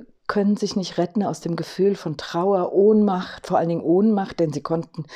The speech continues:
ihrer Familie, ihrer Frau nicht beistehen und helfen und es abwenden. Manchmal sogar Schuldgefühle, dass sie das fabriziert haben, dass sie ein Kind gezeugt haben und die Frau das aushalten muss. Das passiert häufig beim ersten übrigens.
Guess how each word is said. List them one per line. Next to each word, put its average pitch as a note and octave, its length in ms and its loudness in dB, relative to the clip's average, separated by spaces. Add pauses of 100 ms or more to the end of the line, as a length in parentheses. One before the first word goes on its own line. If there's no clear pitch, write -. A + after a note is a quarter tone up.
(400)
ihrer E3 220 -2
Familie, F3+ 540 2
ihrer D#3 220 -2
Frau E3 420 -2
nicht E3 240 -2
beistehen F3 560 -2
und D3+ 140 -6
helfen F3 480 0
und - 180 -8
es C#3+ 100 -10
abwenden. F#3+ 760 -4 (540)
Manchmal E3 380 -2
sogar D#3+ 280 -2
Schuldgefühle, E3+ 640 -2
dass D#3 180 -4
sie D3 100 -2
das - 400 -8
fabriziert - 1080 -4
haben, F#3+ 240 -4
dass E3 140 -8
sie - 80 -4
ein D3+ 100 -8
Kind - 240 -8
gezeugt - 440 -8
haben F3+ 280 -4 (360)
und E3+ 140 -2
die E3 60 -4
Frau D3+ 180 -2
das E3 160 0
aushalten F3+ 480 -4
muss. F#3 140 -6
Das E3+ 140 -8
passiert - 420 -6
häufig D3+ 260 -6
beim C#3 160 -8
ersten D#3 460 -6
übrigens. G3 500 -6